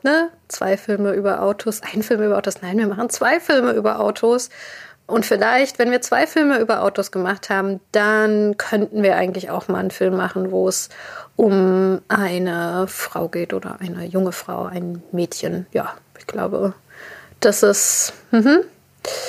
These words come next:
Ja. Ich, ich ärgere mich sehr, wenn man's nicht merkt.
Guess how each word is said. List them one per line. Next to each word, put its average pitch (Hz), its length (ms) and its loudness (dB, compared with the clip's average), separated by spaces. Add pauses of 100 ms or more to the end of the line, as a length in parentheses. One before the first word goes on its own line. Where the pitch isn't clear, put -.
(3000)
Ja. - 160 2 (1800)
Ich, - 460 -2 (120)
ich - 180 -4
ärgere 185 300 0
mich 185 180 0
sehr, 196 340 0
wenn 196 120 0
man's 185 180 -4
nicht - 140 -8
merkt. 277 420 0